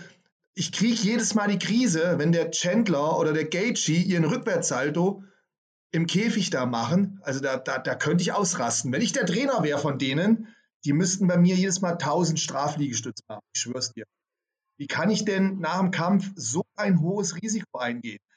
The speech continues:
Die Matte ist wahrscheinlich noch klatschnass von Blut und Schweiß und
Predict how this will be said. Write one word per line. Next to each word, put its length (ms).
Die 120
Matte 260
ist 140
wahrscheinlich 380
noch 80
klatschnass 600
von 180
Blut 340
und 200
Schweiß 500
und 160